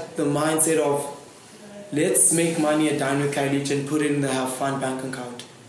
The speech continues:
'Cause we've been writing a lot of proposals, proposals, and nobody's coming back to us. So this could actually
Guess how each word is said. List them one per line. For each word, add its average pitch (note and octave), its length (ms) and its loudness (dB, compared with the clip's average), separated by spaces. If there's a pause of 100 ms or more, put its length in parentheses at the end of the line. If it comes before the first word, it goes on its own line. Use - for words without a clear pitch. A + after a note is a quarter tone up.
(140)
'Cause C3+ 320 2
we've C#3 200 0
been C#3+ 340 2
writing C#3+ 400 2
a C#3+ 100 2
lot C#3+ 100 4
of C#3+ 120 0
proposals, D#3 1040 0
proposals, D#3+ 840 -2 (340)
and C3+ 140 -4
nobody's C#3+ 400 2
coming C#3 240 0
back C3 220 -2
to C#3 120 -2
us. B2+ 300 0 (300)
So C#3 380 2
this D3+ 600 2
could D3 140 -2
actually C#3+ 720 0